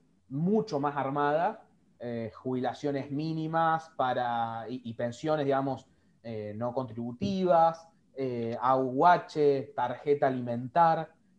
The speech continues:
eh, que generan un contexto, un, una red de contención social bastante, eh, importante. Y está claro por, eh, las políticas respecto a la leche, por lo que se hizo respecto a, o lo que,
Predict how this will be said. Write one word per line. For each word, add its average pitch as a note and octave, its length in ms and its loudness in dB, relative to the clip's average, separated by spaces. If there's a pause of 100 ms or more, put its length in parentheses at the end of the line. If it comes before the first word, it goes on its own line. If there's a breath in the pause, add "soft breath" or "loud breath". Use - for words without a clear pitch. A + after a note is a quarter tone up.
eh, A2+ 360 -8
que B2+ 100 -8
generan F3 840 0 (240)
un C#3+ 220 -4
contexto, C#3+ 720 -2
un, B2+ 760 -6 (120)
una C#3 240 -2
red F3 300 4
de D3 180 0
contención B2 680 -8
social D#3 600 -2 (320 soft breath)
bastante, D3 1120 -2 (260)
eh, A#2 120 -8
importante. A2 920 -6 (120)
Y D3 180 -2
está G3 340 2
claro G#3+ 680 6 (180)
por, C#3+ 540 0 (180)
eh, A2+ 300 -4
las A2+ 140 -6
políticas B2 440 -6
respecto A#2 340 -10
a - 20 -6
la A2 100 -4
leche, D3+ 800 -2 (180)
por B2 200 -4
lo A#2 140 -2
que A2+ 120 -6
se - 160 -8
hizo C3 340 0
respecto B2 680 -4
a, G#2+ 500 -2
o A#2+ 80 -2
lo A#2+ 160 -4
que, A#2 260 -8